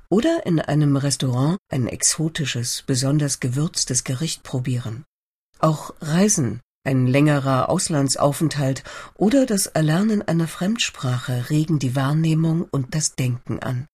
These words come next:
Außerdem empfehlen die Forscher Entspannung und regelmäßige Pausen.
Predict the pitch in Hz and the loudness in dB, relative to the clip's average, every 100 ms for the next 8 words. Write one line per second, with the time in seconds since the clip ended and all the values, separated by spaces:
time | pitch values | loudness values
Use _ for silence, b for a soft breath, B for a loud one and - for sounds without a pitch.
0 | _ _ _ _ _ _ _ _ 196 285 | _ _ _ _ _ _ _ _ 0 2
1 | 240 208 214 247 151 143 185 208 170 156 | 2 2 2 2 0 2 2 2 2 0
2 | 170 156 - 147 - 131 - - 151 170 | 0 -2 0 -4 -2 0 0 0 2 4
3 | 196 214 - _ 165 160 196 202 170 180 | 2 0 -4 _ 0 4 6 6 4 4
4 | 160 151 - 170 151 123 107 | 2 -2 -6 -4 -2 -2 -4